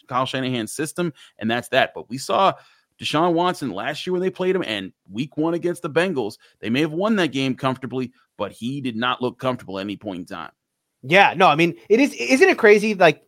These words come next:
Speaker 2: thinking about, you know, if you would have told, uh, yourself four years ago, like, the key to beating a team led by Deshaun
Speaker 1: Yeah.
Speaker 2: Watson is to get the ball in his hands.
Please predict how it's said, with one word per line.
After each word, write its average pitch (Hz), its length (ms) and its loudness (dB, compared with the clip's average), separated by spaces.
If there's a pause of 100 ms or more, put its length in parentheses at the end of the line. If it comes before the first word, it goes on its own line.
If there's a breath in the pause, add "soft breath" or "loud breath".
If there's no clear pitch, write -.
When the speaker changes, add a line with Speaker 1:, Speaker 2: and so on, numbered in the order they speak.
Speaker 2:
thinking 185 280 0
about, 156 420 8 (300)
you 151 80 0
know, 123 100 4
if 120 100 -2
you 220 100 0
would 294 100 2
have - 60 -4
told, 196 300 4 (140)
uh, 147 280 2
yourself 139 340 -4
four 151 180 -4
years 135 220 -2
ago, 110 100 -8
like, 107 180 -6
the 143 60 -8
key 214 340 -8
to 185 140 -6
beating 147 480 -8 (340)
a 131 60 -20
team 165 260 -10
led 147 160 -4
by 139 120 -4
Deshaun 127 240 -10
Speaker 1:
Yeah. 120 60 -10
Speaker 2:
Watson 117 280 -8
is 104 120 -18
to 113 200 -18 (160)
get 143 180 -4
the 151 60 -10
ball 131 220 -6
in 113 80 -12
his 117 160 -14
hands. 117 320 -14